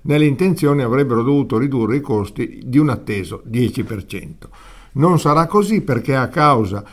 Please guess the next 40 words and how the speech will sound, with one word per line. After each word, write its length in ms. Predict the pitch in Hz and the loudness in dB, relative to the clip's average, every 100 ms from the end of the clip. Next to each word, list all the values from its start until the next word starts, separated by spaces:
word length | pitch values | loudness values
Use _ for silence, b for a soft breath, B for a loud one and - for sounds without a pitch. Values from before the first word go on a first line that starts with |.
| B | B
di 160 | B 117 | B -4
chi 140 | - | 0
abbandona 560 | 135 127 139 147 170 156 | 0 2 0 2 2 0
attorno 340 | 151 151 156 | 0 0 0
ai 60 | 151 | 0
cassonetti 560 | 147 131 147 151 - 135 | -2 -2 -2 -2 -2 -4
sacchetti 560 | 151 139 165 151 156 | -4 -4 -4 -2 0
vari 440 | 147 170 139 101 - | 2 2 2 -2 -6
o 80 | 127 | -2
la 180 | 127 - | -2 -2
cacca 480 | 147 139 - 135 | -4 -4 -6 -6
in 140 | 143 127 | -4 -4
sacchetto 560 | 147 - - 143 156 | -4 -6 -2 -2 -2
del 140 | 123 120 | -4 -2
proprio 360 | 147 147 123 | -2 -2 -4
cane, 420 | - 151 147 170 196 B B | -4 0 0 0 -4 B B
si 160 | B 165 | B 0
procederà 540 | 165 160 165 165 175 | 2 2 2 2 4
alla 140 | 170 135 | 4 2
sistemazione 680 | 143 123 139 135 131 160 143 | 0 -2 -2 -2 0 2 2
di 80 | |
ulteriori 500 | 127 120 127 151 147 | 2 0 0 2 2
telecamere 640 | 123 127 135 170 196 208 202 | 2 -2 -2 0 0 0 0
che 120 | - | 0
incideranno 680 | 120 131 123 135 151 135 98 | -2 0 0 0 0 0 -4
sui 240 | - 143 | 0 -2
costi 580 | 143 156 156 - 202 196 B B B | 2 2 2 0 -6 -6 B B B
che 180 | 147 139 | 0 2
non 240 | 175 165 | 2 2
caleranno 800 | 143 156 170 170 180 196 202 - | 2 2 4 2 2 0 -2 -2
anche 360 | 196 185 156 123 | 0 0 -2 -2
perché 480 | 180 170 135 101 - | -4 -2 -4 -2 0
i 80 | 151 | 2
ricavi 480 | 160 160 156 117 | 2 2 2 2
del 160 | 113 113 | 2 0
riciclo 420 | 113 110 160 135 | -2 0 -2 0
di 140 | 107 117 | -4 -2
plastica 480 | 151 147 - 139 | 0 -2 -2 -4
e 80 | 185 | -4
carta 460 | 143 98 85 - | -2 -6 -8 -14